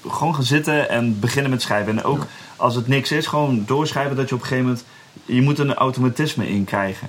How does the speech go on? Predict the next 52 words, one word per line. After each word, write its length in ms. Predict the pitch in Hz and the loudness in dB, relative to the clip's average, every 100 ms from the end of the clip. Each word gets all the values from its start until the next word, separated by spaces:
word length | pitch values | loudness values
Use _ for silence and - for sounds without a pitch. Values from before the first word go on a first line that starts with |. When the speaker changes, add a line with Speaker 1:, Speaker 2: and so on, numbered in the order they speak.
| - | -10
Speaker 1:
En 120 | 110 | -6
dat, 140 | 107 104 | -4 -2
dat 160 | 104 | -4
op 100 | - | -6
een 60 | - | -2
gegeven 220 | 131 131 | 0 0
moment 180 | 127 117 | 0 0
ontstaat 500 | 120 - 123 120 117 | -2 0 0 0 0
wel 440 | 117 117 117 113 - - - | 2 4 2 -2 -8 -20 -16
de 280 | - 113 113 | -4 2 4
dingen 240 | 123 120 | 4 2
die 100 | 113 | 4
je 100 | 113 | 2
echt 180 | - - | 2 -2
kwijt 320 | - 123 127 123 | 0 0 0 -2
wil, 340 | 98 92 95 | -2 0 0
eh. 380 | 95 92 90 90 98 - - - - - - - - - - - - - - - - | -2 -2 -4 -6 -8 -16 -20 -20 -20 -20 -20 -20 -20 -20 -20 -20 -20 -20 -20 -20 -6
Ja, 180 | 135 - | -2 -2
ik 80 | - | 0
vind 140 | 208 | 0
het 80 | 202 | 2
wel, 180 | 180 165 | 2 0
ik 80 | |
vind 120 | 160 156 | 0 0
het 100 | 156 | 0
wel 100 | 151 | 2
mooi. 220 | 147 120 | 2 2
Ik 180 | 123 131 | 0 -2
vind 120 | 170 | -2
het, 120 | 156 160 | -2 -4
ik 100 | 160 | -4
vind 120 | - | -2
het 100 | 156 | -2
ook 80 | 156 | -2
wel 120 | 151 | -2
iets 120 | 151 147 | -2 0
voor 100 | 143 | 2
jou. 280 | 143 101 90 - - - - - - - | 4 2 0 -10 -20 -20 -20 -20 -8 0
Een 80 | |
boek 160 | 110 113 | 2 2
schrijven, 440 | - 117 101 92 90 | 2 0 0 -2 -2
Speaker 2:
Ja. 140 | 92 | 0
Speaker 1:
ja. 140 | - 98 - - - - - - - - | -2 -6 -16 -20 -20 -20 -20 -20 -20 -2
Speaker 2:
Ja. 340 | 131 117 95 - | 4 4 2 0
Speaker 1:
Oh, 280 | - 147 - | 2 4 4
Speaker 2:
Ja. 100 | 101 | 4
Speaker 1:
jou, 260 | 139 170 147 139 | 4 4 0 -4
en 120 | 131 | 2
dan 280 | 127 151 147 - | 4 4 2 0
door 200 | 127 131 | 2 6
jou 240 | 131 160 | 6 6
voorgelezen, 720 | - 170 190 160 131 107 92 | 4 4 4 4 2 0 -2